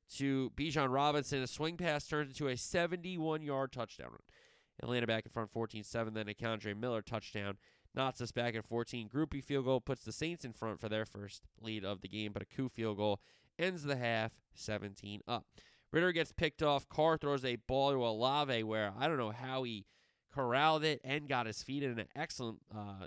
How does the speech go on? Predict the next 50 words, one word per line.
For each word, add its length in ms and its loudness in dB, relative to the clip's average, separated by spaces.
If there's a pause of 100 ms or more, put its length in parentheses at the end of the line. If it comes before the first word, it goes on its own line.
display 360 -2
of 80 0
athleticism 560 -4
by 200 -6
Olave 640 2
in 80 -6
that 220 -8
back 200 0
right 140 -4
corner 220 -6
of 40 -8
the 60 -6
end 120 -8
zone. 180 -12 (480)
Then 100 4
he 80 2
hits 160 0
Shaheed 720 2
for 200 2
a 40 2
touchdown, 500 -4
Carr 220 2
does, 180 0
so 100 -2
it's 140 -4
thirty-one 380 0
seventeen. 480 -4
Falcons 500 -4 (300)
have 200 0
goal 220 6
to 120 -4
go. 200 4
They 80 2
turn 260 0
it 40 4
over 140 2
on 100 0
down. 300 0
Saints 260 -4
get 160 0
a 100 -2 (180)
field 300 2
goal 360 2
to 100 -14
make 140 -4
it 60 -6
thirty-four 360 -4
seventeen. 420 -4
Ritter 220 0
fumbles. 500 0